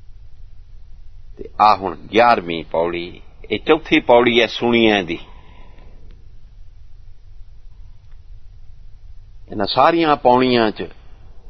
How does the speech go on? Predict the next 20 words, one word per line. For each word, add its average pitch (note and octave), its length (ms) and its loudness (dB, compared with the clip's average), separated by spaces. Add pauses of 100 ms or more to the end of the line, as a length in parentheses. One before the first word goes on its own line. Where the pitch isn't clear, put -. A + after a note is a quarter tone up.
(840)
ਇਹ B2 180 6
ਗੱਲ, G2 320 4 (100)
ਇਹ A#2 120 4
ਪੰਕਤੀ G2+ 440 0
ਬਾਰ-ਬਾਰ G#2 600 6
ਆਈ, E2+ 340 0
"ਨਾਨਕ G2 500 2 (120)
ਭਗਤਾਂ B2+ 440 2
ਸਦਾ A2 360 6
ਵਿਗਾਸ, G#2+ 720 4
ਸੁਣੀਐ A2 540 0
ਦੁੱਖ G#2+ 440 0
ਪਾਪ C3+ 300 4
ਕਾ G#2+ 180 4
ਨਾਸ।" B1+ 440 -6
ਇਹ F#2 60 -10
ਵੱਡੀ C#3+ 320 0
ਬਰਕਤ G3+ 340 2
ਦੱਸੀ D#3 480 -2
ਹੈ, - 100 -14